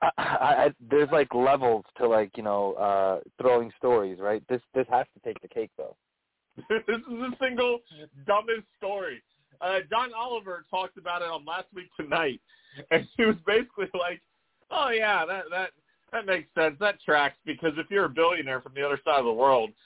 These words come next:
Speaker 2: and you wanna celebrate the, uh, celebrate the holidays in America and go on vacation, there's really only one place that you gotta go to, and that's Wilmington, North Carolina." <laughs> I don't, dude, I don't get it. I,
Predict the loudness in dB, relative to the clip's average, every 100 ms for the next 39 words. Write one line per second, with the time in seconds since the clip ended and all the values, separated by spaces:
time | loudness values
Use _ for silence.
0 | _ -8 -4 0 0 0 0 2 2 2
1 | 0 -2 -6 -6 -6 -8 -6 -2 0 2
2 | 0 2 2 2 2 -4 -8 -10 -12 -8
3 | -6 -6 -6 -8 -4 -4 -4 -6 -6 -2
4 | 0 -2 -10 -12 _ _ -2 2 4 4
5 | 2 0 -2 -4 -2 0 0 -2 -6 -8
6 | -10 -4 0 0 0 -2 -2 -6 -6 -6
7 | -4 -4 -4 -4 -8 -4 -4 -4 0 2
8 | 2 0 -4 -2 -6 -6 _ _ -16 -12
9 | -12 -10 -8 -8 -8 -8 -10 -6 -8 -6
10 | -12 -12 _ -20 -20 -20 _ _ _ _
11 | _ _ _ _ -20 -20 -20 -14 -8 -6
12 | -8 _ -4 -4 -10 -6 -4 -4 -2 0
13 | 2 0 -2 -4 -6 -10 -6 -4 -6 -10
14 | _ _ -20 0 2